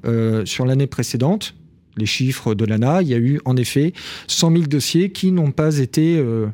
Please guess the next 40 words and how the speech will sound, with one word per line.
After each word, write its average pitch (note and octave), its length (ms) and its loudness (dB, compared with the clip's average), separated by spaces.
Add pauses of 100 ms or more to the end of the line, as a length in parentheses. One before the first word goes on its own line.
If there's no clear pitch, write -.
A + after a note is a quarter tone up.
(140)
opérés. A#2 420 -2 (520)
Alors, F#2+ 240 -4 (440)
donc, G2 260 -6
évidemment, A#2+ 540 2
quand C3+ 240 -2
on C#3+ 80 2
est C#3+ 80 2
ministre C#3+ 400 -2
de G#2+ 80 0
l'économie, C3 440 2
je F#3+ 120 -2
peux C3 160 2
comprendre A#3 400 -2
que - 80 -2
très E3+ 200 -2
rapidement, E3 460 0
on F#3+ 60 -4
se - 140 0
dise, G3+ 260 2 (500)
euh, C3+ 300 4
il A#2+ 60 2
y B2+ 40 4
a B2+ 60 2
cent A3 160 2
mille A3 220 2
qui D3 160 -2
n'a C3+ 100 2
pas F3+ 140 2
été D#3+ 180 0
fait E3+ 340 0
en, C#3 300 2
euh, G#2 400 0
deux G2+ 100 2
mille C#3+ 140 2
vingt-trois, F3+ 640 0
euh, B2+ 140 0
on B2+ 160 -2
propose D3+ 340 -2
une C3+ 140 0
enveloppe, C#3 420 0